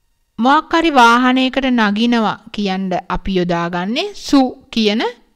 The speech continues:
නිපාත පදය දාලා. එතකොට සලීරේ සු කියලා. ඊළඟට බස් එකෙන් හරි මොහොකින් හරි බහිනවා කිව්වහම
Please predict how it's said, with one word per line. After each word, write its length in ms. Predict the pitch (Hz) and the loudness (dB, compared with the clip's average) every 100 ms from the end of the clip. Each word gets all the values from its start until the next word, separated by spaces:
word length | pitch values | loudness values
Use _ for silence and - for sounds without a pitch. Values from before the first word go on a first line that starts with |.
| _ | _
නිපාත 440 | 208 214 214 185 180 | -4 -2 0 -2 -2
පදය 380 | 180 170 170 165 | -4 -4 -2 -4
දාලා. 440 | 165 156 160 214 466 - _ _ _ _ _ _ _ _ _ 185 | -4 -6 -4 -4 -4 -10 _ _ _ _ _ _ _ _ _ -10
එතකොට 360 | 185 190 196 269 | -6 -6 -6 -6
සලීරේ 680 | - 190 170 175 175 285 453 - | 0 0 0 -4 0 -2 -2 -14
සු 220 | - 240 160 - | -4 -2 -2 -10
කියලා. 360 | 165 139 - _ _ _ _ - | -10 -10 -12 _ _ _ _ -4
ඊළඟට 340 | 302 220 175 | -2 -2 -4
බස් 300 | 196 226 240 - | -4 -2 -2 -2
එකෙන් 340 | 233 240 277 262 | -2 0 0 0
හරි 220 | 220 185 | -4 -4
මොහොකින් 380 | 185 214 214 220 | -4 -4 -4 -6
හරි 120 | 190 180 | -6 -4
බහිනවා 460 | 185 233 427 381 233 | -4 -2 -2 0 -2
කිව්වහම 500 | 220 185 170 180 | -2 -4 -4 -6